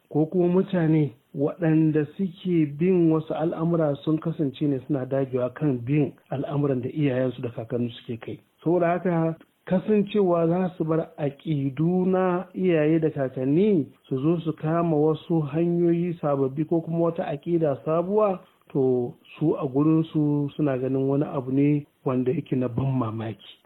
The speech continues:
Wa darasi na uku za mu ɗauka waɗannan ayoyi shine cewa manya-manyan kafirai a duk inda suke suna ƙoƙari ne su ga cewa sun tsaya a kan hanyar gaskiya,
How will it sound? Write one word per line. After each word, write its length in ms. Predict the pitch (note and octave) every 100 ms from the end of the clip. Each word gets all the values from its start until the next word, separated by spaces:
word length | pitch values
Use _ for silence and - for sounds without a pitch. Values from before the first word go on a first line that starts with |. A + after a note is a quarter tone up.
| _ - -
Wa 160 | B2+ B2
darasi 460 | C#3+ D3 C3 - C#3
na 100 | C#3
uku 260 | D#3 D#3
za 180 | C3 C#3
mu 100 | C3+
ɗauka 260 | C3+ C#3 C#3 B2
waɗannan 400 | D3+ C3 B2+ -
ayoyi 640 | C3 C#3+ D3 E3+ F#3+ F3+ - -
shine 180 | C#3+ C#3+
cewa 720 | C#3 D3 C3+ B2+ B2+ B2 B2 A#2+
manya-manyan 800 | C3 D3+ E3 D3+ D3+ D3 C#3 C#3+
kafirai 520 | C#3+ C3 A#2+ C#3 D3+ D#3
a 120 | C#3
duk 180 | B2+ E3 -
inda 300 | F#3 F3+ C#3+ A#2+
suke 440 | G3 A3 F3+ A#2+ - _ _ D#3
suna 240 | D3+ C#3
ƙoƙari 440 | D3 B2+ - D3 D3+
ne 120 | C#3
su 140 | -
ga 60 | C#3+
cewa 420 | A#2+ D3 C3 B2+ B2 -
sun 640 | D3 D3 D3 D3 D3 D3 - _ -
tsaya 460 | F3 D#3+ D3 B2+ D3
a 60 | B2
kan 260 | D3+ C3+
hanyar 360 | A#2+ C#3 B2+ A#2+
gaskiya, 540 | A2+ B2 - D3 B2+